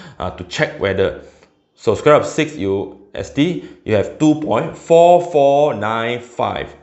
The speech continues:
If you round off, this is the exact value because you're using calculator. This is the approximate value. But the approximate value is the same as the value that you directly key in your calculator. So, means that your expansion is correct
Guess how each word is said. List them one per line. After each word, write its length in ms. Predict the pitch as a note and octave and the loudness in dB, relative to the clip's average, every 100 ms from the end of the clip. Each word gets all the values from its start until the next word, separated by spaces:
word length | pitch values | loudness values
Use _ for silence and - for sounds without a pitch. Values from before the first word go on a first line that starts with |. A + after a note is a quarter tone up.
| _ | _
If 140 | C3+ A#2 | -6 0
you 100 | A2+ | 4
round 240 | C3 D3 | 4 4
off, 460 | C#3+ - - - - - | 2 2 -8 -20 -20 -6
this 120 | A3+ | -2
is 100 | F3+ | -2
the 120 | A#2 - | -2 -4
exact 340 | F#2+ - B2+ | -6 -2 0
value 320 | G#2+ G#2 G#2 | 0 0 -2
because 340 | F2+ F#2+ A#2+ F#2+ | -2 -2 -2 -4
you're 80 | F#2 | -6
using 240 | F#2+ A2 | -6 -4
calculator. 580 | F#2 - F#2 F2+ F#2 - - - | -6 -6 -8 -6 -8 -8 -18 -4
This 140 | D3+ | -2
is 100 | C3+ | 0
the 160 | - - | -2 -4
approximate 480 | - G2+ - G#2 - | -4 -6 -4 -6 -4
value. 240 | F#2 F2+ | -4 -2
But 140 | F#2 D3+ | 0 2
the 160 | - | 2
approximate 540 | B2+ - D#3+ F3+ F3+ D3 | -2 -2 -2 0 -2 0
value 340 | G#2+ F#2+ G2+ | 0 -2 -6
is 140 | - - | -6 -6
the 80 | |
same 260 | G#2 D#3+ D#3+ | -2 -2 -2
as 200 | A2 G2 | -4 -2
the 300 | A2 D#3+ - - - - _ _ _ _ | 0 0 -2 -16 -20 -20 _ _ _ _
value 320 | A2 A#2+ C3+ | 2 4 2
that 320 | C3 G#2+ - | 2 0 -2
you 80 | G#2+ | -6
directly 400 | G#2 G#2 G2+ B2 | 0 2 2 0
key 220 | B2 B2 | -4 -4
in 80 | A#2 | -4
your 120 | F#2+ | -4
calculator. 400 | A#2 - A2 A#2+ | -6 -4 -2 -2
So, 160 | G2+ D#3 | 0 0
means 280 | D3 E3 C3+ | 0 -2 2
that 200 | B2 C3+ | 2 2
your 140 | - - | -2 -2
expansion 560 | G#2+ - B2 B2+ D3+ | -4 -2 -2 0 -2
is 200 | A#2+ D#3+ - - _ - | -2 -6 -12 -20 _ -8
correct 480 | F2 F#2 - - | -4 -4 -8 -16